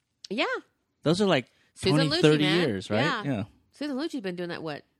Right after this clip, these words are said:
Speaker 1: twenty, twenty something years? You know, like, I don't know.
Speaker 2: Yeah.
Speaker 1: There's a comfort zone about it. People enjoy it. They feel like they know you. You have a relationship. I don't,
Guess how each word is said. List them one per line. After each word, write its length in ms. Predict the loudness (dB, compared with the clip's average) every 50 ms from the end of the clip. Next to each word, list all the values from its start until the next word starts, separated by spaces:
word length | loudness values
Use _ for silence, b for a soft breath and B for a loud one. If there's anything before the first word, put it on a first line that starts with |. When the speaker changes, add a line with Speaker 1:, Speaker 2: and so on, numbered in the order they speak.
| _ _ _ _ _ _
Speaker 1:
twenty, 340 | -12 -10 -8 -8 -8 -10 -12 -16 _ _
twenty 240 | -14 -12 -12 -10 -10
something 240 | -12 -12 -12 -12 -14
years? 300 | -12 -12 -14 -14 -16 _ _ _ _ _ _ _ _ _ _ _ _ _ _ _ _ _ _ _ _ _ _ _ _ _ _ _ _ _ _ _ _ _ -16 -12
You 80 | -8 -6
know, 260 | -4 -4 -4 -4 -6
like, 220 | -8 -10 -10 -8
I 100 | -8 -8
don't 140 | -6 -8 -8
know. 280 | -8 -10 -10 -12 -12 -16 _ _ _ _ _ _ _ _ _ _ _ _ _ _ _ _ _ _ _ _ _ _ _ _ _ _
Speaker 2:
Yeah. 200 | -10 -8 -8 -8 -8 -10 _
Speaker 1:
There's 160 | -14 -12 -12
a 60 | -10
comfort 360 | -8 -8 -8 -8 -10 -12 -10
zone 200 | -8 -6 -6 -6
about 280 | -6 -6 -6 -6 -6 -6
it. 140 | -8 -10 -10 -12
People 260 | -12 -12 -10 -10 -10
enjoy 380 | -10 -10 -8 -8 -8 -8 -6 -8
it. 280 | -8 -8 -8 -10 -10 -10
They 80 | -10
feel 140 | -10 -8 -10
like 120 | -10 -8 -10
they 140 | -10 -10
know 260 | -8 -8 -8 -8 -8 -8
you. 180 | -10 -10 -12 -10
You 120 | -10 -10
have 140 | -10 -10 -10
a 60 | -10
relationship. 840 | -10 -10 -10 -10 -10 -10 -12 -12 -14 -14 -12 -12 -10 -10 -10 -10 -8
I 140 | -6 -6 -4
don't, 200 | -4 -6 -8 -10